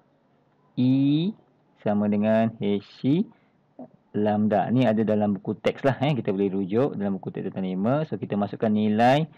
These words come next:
enam point tiga tiga kali sepuluh kuasa negatif tiga puluh empat kali dengan, dengan pemala Planck itu. Pemala Planck lah ni, eh. Enam point tiga tiga ni pemala Planck kalikan dengan hal laju cahaya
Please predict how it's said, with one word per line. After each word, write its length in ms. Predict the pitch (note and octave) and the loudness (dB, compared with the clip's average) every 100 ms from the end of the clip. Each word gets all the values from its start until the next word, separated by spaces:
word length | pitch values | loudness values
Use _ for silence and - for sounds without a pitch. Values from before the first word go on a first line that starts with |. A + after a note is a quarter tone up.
| _ _ _ - | _ _ _ 0
enam 240 | A#2 A#2+ | 4 4
point 320 | A2+ G#2+ G#2+ | 2 0 0
tiga 400 | G2 G#2 F#2+ G#2 G#2 | 0 -2 0 2 2
tiga 480 | G#2+ G2+ A2+ A#2 A#2 | 0 -2 2 4 4
kali 240 | - G2+ | 0 0
sepuluh 320 | G2 - G#2+ G#2 | -2 -4 -2 -2
kuasa 320 | G2+ F#2+ - G#2 | -2 -4 -2 -2
negatif 560 | G2 F#2 F#2+ G2+ G2+ | -2 -2 -4 -4 -6
tiga 240 | F#2+ F#2+ F2 | -6 -6 -6
puluh 240 | F#2 F2+ | -8 -8
empat 400 | - C#3+ D#3+ - | 0 2 2 -2
kali 320 | - F#2 G2 | -10 -6 -4
dengan, 240 | G2 G2+ G2+ | -2 -4 -2
dengan 160 | G2+ | -4
pemala 480 | F#2+ G2 F#2+ F#2+ F#2+ | -4 -4 -2 -2 -2
Planck 480 | - A2 G#2+ G#2 G2+ | -2 -2 0 0 -2
itu. 160 | C#3 G#3+ - _ _ _ | -2 -4 -8 _ _ _
Pemala 320 | A2+ A#2 A#2+ | 2 4 2
Planck 240 | A#2 A#2 C3 | 2 2 4
lah 80 | C#3 | 4
ni, 240 | C#3 G3+ | 2 0
eh. 20 | - _ - - - | -4 _ -20 -12 -2
Enam 160 | A2 A2 | 0 2
point 80 | |
tiga 160 | G#2+ G#2+ | 0 0
tiga 240 | G#2 B2 | -2 0
ni 80 | C3 | 0
pemala 320 | A2 G2 G2 | 0 0 0
Planck 480 | - A#2+ C#3 F#3+ E3 | -2 0 2 2 0
kalikan 480 | G2 F#2+ G#2 - A2+ | 0 0 0 0 0
dengan 160 | A2 F#2 | 0 0
hal 160 | G#2 | 0
laju 240 | G2+ F#2+ G2+ | 0 0 -6
cahaya 640 | - F#2+ G2 G2+ C3 | -4 -2 0 0 0